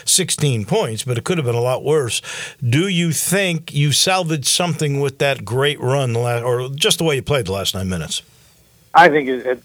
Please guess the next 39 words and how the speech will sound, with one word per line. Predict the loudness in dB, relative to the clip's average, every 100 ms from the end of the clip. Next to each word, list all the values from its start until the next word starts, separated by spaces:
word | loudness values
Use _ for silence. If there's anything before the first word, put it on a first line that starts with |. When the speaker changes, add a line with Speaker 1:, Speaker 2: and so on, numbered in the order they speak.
| -6
Speaker 2:
it, | -6 -4
if | -2
nothing | 4 4 6 6
else, | 6 6 -2
you | -6
salvaged | 6 8 8 2 -4
some | -8
pride | 4 8 8 6
and | 0 -16 -8
dignity. | -6 -6 -6 -8 -10 -20 -20 0
Uh, | 4 6 6 2 -2 -12 _ _ -12
you | -8
know, | -4
if | -4 2
it |
doesn't | 4 4 2
mean | 2 4
anything | 4 2 2
to |
anybody | 0 4 4 6
else, | 6 4 2 _ -6
didn't, | -4 -4 -12 -20 -20 -20 _ -8
if | -2
it | 4
didn't | 6 6 4
register | 4 4 4 -2 0
with | 2 2
anybody | 0 2 2 4
else, | 4 4 2
I | -2 -2
certainly | -6 -6 -6 -4 -4 -4 _ _ _ _ _
would | 4 6 6 2 0
expect | 0 -2 4 4 4
that | 2
it | 2
registered | 2 2 0 -4 -4 0
with | 0 0
the | -4
team. | -2 0 -2